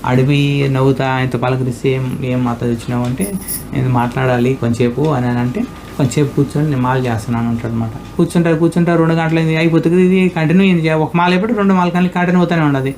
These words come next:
కొంచెం మళ్ళీ వస్తా అని చెప్పి పోతుంది. మళ్ళీ, మళ్ళీ మరుసటి వస్తుంది. కొంచెంసేపు కూర్చొని నేను మాల చేసుకోవాలని. కొంచెంసేపు భగవంతుని నామం పలకడం మొదలుపెట్టింది.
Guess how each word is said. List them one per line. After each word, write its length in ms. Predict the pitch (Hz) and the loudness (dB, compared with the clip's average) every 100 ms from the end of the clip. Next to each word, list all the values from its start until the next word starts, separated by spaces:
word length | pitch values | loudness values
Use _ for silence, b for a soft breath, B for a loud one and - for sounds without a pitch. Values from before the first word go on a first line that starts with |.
| B B B B - | B B B B -2
కొంచెం 200 | 180 170 | 0 2
మళ్ళీ 200 | 170 180 | 4 2
వస్తా 260 | 170 170 | 2 0
అని 80 | 160 | 0
చెప్పి 140 | 170 | 0
పోతుంది. 300 | 151 143 135 | 0 0 0
మళ్ళీ, 200 | 131 131 | -2 -4
మళ్ళీ 240 | 131 139 151 | 0 0 2
మరుసటి 280 | 147 135 143 | 0 0 0
వస్తుంది. 400 | 131 127 127 135 - | -2 -4 -6 -6 0
కొంచెంసేపు 420 | 175 - 175 156 | 0 2 0 2
కూర్చొని 320 | 165 165 160 | 0 0 -2
నేను 80 | 147 | 0
మాల 200 | 143 139 | 0 0
చేసుకోవాలని. 480 | 139 - 131 127 131 - B B - | -2 -4 -4 -4 -6 -10 B B -2
కొంచెంసేపు 360 | 151 139 151 | -2 0 0
భగవంతుని 440 | 143 147 156 147 139 | 0 0 0 0 2
నామం 240 | 139 139 | 2 2
పలకడం 340 | 123 135 139 127 | 0 0 0 -2
మొదలుపెట్టింది. 640 | 131 123 117 117 120 131 | -2 -2 -2 -2 -2 -4